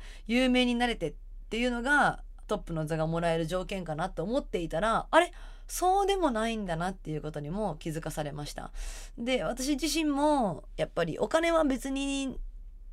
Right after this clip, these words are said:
いいから、有名になれればいいって思ってた二十代前半の私がいたんだけど、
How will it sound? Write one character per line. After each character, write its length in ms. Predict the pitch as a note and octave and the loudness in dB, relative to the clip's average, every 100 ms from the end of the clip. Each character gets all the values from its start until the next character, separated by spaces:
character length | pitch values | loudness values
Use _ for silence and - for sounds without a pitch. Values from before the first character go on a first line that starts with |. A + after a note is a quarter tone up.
| - | -2
い 140 | D#4 D#4+ | 4 4
い 40 | |
か 140 | - | 6
ら、 260 | - D#3+ C#3+ | 4 4 4
有 200 | E3 A#3+ | 2 2
名 220 | B3+ C4 B3+ | 2 2 2
に 60 | |
な 80 | A#3+ | 2
れ 120 | B3 | 2
れ 80 | G#3+ | 2
ば 140 | D#3+ | 2
い 140 | C#3+ D#3 | 2 0
い 20 | |
っ 40 | |
て 180 | - - | -4 -6
思 160 | D3+ F3+ | -4 -4
っ 20 | |
て 160 | - C#3+ | -4 -4
た 240 | C#3+ C3+ - | -4 -4 -4
二 120 | F3 | -2
十 160 | F#3 | -2
代 160 | E3 C3+ | -4 -6
前 140 | C#3 C#3 | -6 -6
半 120 | D3 | -6
の 80 | C#3 | -6
私 280 | C#3 - - | -6 -6 -6
が 80 | |
い 80 | D3+ | -4
た 140 | G#3+ A3 | -2 -2
ん 40 | |
だ 100 | E3+ | -2
け 100 | - | -2
ど、 200 | A#3+ - | -2 -4